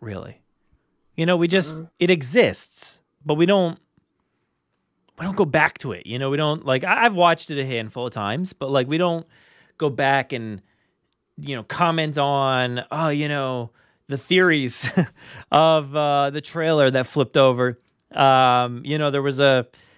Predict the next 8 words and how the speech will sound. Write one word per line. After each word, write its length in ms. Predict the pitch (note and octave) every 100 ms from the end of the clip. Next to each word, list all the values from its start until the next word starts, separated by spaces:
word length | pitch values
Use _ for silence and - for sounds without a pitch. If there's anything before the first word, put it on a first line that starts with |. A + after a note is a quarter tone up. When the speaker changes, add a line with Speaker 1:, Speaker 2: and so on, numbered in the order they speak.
| _
Speaker 1:
calendar 580 | - E3 F3+ E3 D3 C3
with 200 | C3 C3
the, 80 | C#3
with 300 | C#3+ D3+ C#3
the 100 | B2+
date, 360 | A#2 C#3+ D#3 - _
um, 600 | C3+ B2+ B2 A#2+ A2 G#2+ -
March 480 | A#2+ B2+ D3+ C#3+ -